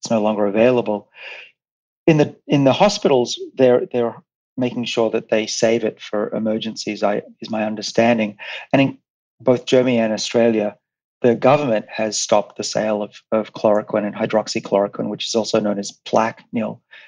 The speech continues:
like plaque on your teeth nil. Uh, so why aren't people using it? Well, I think it's short supply. It's gotta be reserved for those critically ill patients. Um, I don't actually know if it's being used on the front lines. If anybody does,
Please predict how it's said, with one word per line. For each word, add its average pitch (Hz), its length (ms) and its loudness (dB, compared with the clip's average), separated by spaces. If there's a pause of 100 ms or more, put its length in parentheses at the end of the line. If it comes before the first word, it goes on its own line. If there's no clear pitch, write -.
(160)
like 104 200 -4
plaque 110 320 0
on 110 80 -4
your 104 100 -8
teeth - 300 -8 (120)
nil. 107 320 -6 (1000)
Uh, 147 160 4
so - 160 2
why 190 220 6
aren't 185 200 2
people 165 260 -8
using 156 280 -2
it? - 80 -2
Well, 160 120 4
I 170 40 0
think 190 200 -4
it's - 220 0
short 180 300 0
supply. 180 360 2
It's 123 160 -2
gotta 131 200 0
be 131 140 -6
reserved 123 480 -2
for 117 180 -2
those 117 240 -2
critically 113 480 -4
ill 110 120 -2
patients. 113 640 -6 (680)
Um, - 140 -4 (640)
I 139 60 4
don't 151 140 2
actually 135 280 0
know 131 200 2
if 196 120 -2
it's 123 120 -12
being 113 220 -6
used 110 240 -8
on 107 100 -2
the 107 80 -8
front 110 300 -4
lines. 110 360 -6
If - 160 -18
anybody 120 360 -4
does, 107 380 -4